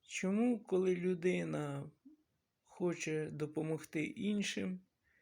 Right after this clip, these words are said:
якось піклується, проявляє альтруїстичні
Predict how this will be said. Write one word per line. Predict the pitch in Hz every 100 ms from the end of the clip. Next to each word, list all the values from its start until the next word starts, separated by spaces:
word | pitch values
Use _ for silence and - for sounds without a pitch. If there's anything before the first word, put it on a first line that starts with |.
| _ _ _ _ _ - _ _ _ _
якось | 202 302 233 -
піклується, | - 135 - 226 240 113 196 - 196 190 185 - _ _ _ _ _ _ _ _ _ _ _ _ _ _ _ _ _
проявляє | - 180 196 190 202 196 185 180
альтруїстичні | - 180 - 175 185 180 - - 190 175 - 180 165 160 156